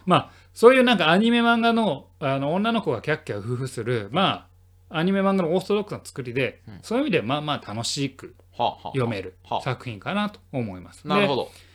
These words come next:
Speaker 1: 作中でもその漫画愛とか、
Speaker 2: うん。
Speaker 1: 漫画が好き、えーと、まあ、書いてて楽しいんだっていうような、
Speaker 2: うん。
Speaker 1: まあ、すごいポジティブな感情で
Speaker 2: うん。
Speaker 1: お話が進んでて、
Speaker 2: うん。
Speaker 1: まあ、すごい、まあ、楽しくて、
Speaker 2: うん。
Speaker 1: 清い話なんですよ。
Speaker 2: はい。
Speaker 1: うん、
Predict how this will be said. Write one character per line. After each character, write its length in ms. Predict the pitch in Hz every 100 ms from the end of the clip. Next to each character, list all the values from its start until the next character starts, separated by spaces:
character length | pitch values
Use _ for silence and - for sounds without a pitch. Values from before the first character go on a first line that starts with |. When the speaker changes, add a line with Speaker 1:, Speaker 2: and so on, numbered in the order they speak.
| -
Speaker 1:
作 260 | - 220 -
中 140 | 240
で 80 | 277
も 120 | 165
そ 120 | 131
の 80 | 113
漫 260 | 123 147 151
画 140 | 165
愛 160 | 139 104
と 100 | 95
か、 260 | 107 110 -
Speaker 2:
う 40 |
ん。 40 | 123
Speaker 1:
漫 160 | 180
画 100 | 190
が 120 | 180 151
好 140 | -
き、 220 | 185 180 - - - - _ - - - -
え 380 | 131 123 117 113
ー 40 |
と、 100 | 117
ま 140 | 120 123
あ、 60 | 233
書 80 |
い 80 | 226
て 100 | 196
て 160 | 180 160 -
楽 200 | 208 196
し 160 | -
い 40 | 214
ん 60 |
だ 200 | 202 202
っ 120 | 196 -
て 100 | 127
い 60 |
う 40 | 120
よ 140 | 110
う 20 |
な、 140 | 98 101
Speaker 2:
う 60 | 117
ん。 20 |
Speaker 1:
ま 40 | 95
あ、 40 | 151
す 100 | 196
ご 80 |
い 80 | 226
ポ 140 | 190 180
ジ 100 | 139
テ 120 | 107
ィ 20 |
ブ 80 | 98
な 80 | 95
感 300 | 120 117 117
情 180 | 117
で 240 | 156 180 - - 113
Speaker 2:
う 60 | 127
ん。 20 |
Speaker 1:
お 20 |
話 300 | 135 123 117
が 80 | 120
進 220 | - 151
ん 40 | 123
で 80 |
て、 300 | 123 196 143 113
Speaker 2:
う 40 |
ん。 100 | 82 - - - -
Speaker 1:
ま 60 | 220
あ、 40 |
す 160 | 190 208
ご 140 | 285
い、 220 | 208 110 - -
ま 120 | 180 170
あ、 120 | 147
楽 100 | 143
し 100 | -
く 80 | -
て、 280 | 143 - -
Speaker 2:
う 40 |
ん。 140 | 98 92 - - - _ _ _ -
Speaker 1:
清 240 | 170 214
い 60 | 202
話 340 | 117 98 -
な 60 | 127
ん 40 |
で 60 | -
す 80 | -
よ。 80 | _
Speaker 2:
は 260 | - - 110
い。 100 | - - - - -
Speaker 1:
う 40 |
ん、 100 | 113